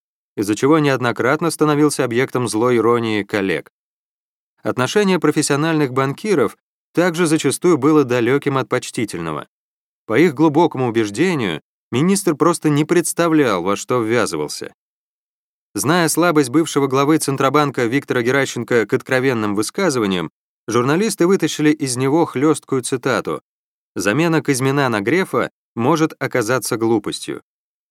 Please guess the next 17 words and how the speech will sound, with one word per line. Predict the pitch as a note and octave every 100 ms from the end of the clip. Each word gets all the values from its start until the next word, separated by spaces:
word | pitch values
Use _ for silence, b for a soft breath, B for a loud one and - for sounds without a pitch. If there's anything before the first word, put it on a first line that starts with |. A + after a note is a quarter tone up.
| _ _ _ _ _
Златкис | G2+ F2+ G#2+ F3+ - F#3+ -
так | A2 B2+
не | A2 A#2
считала. | - B2 G2+ D2+ C2 - _ _ _ _
Она | F#2+ D3
знала | F3 D#3+ F3
Грефа | D#3+ D3+ F3+ D#3
еще | D3+ - E3
до | B2 D#3+ C3+
тех | - A#2 F#2+
времен, | G#2+ C3+ G3 E3+ - _ -
когда | B2 E3 E3+
тот | F#3 C3+
занял | D#3+ D#3 C3+
кресло | D3+ E3 D3
федерального | C#3 C3 C3 C3+ A#2+ A2+
министра. | A2+ A2 E2 - C#2+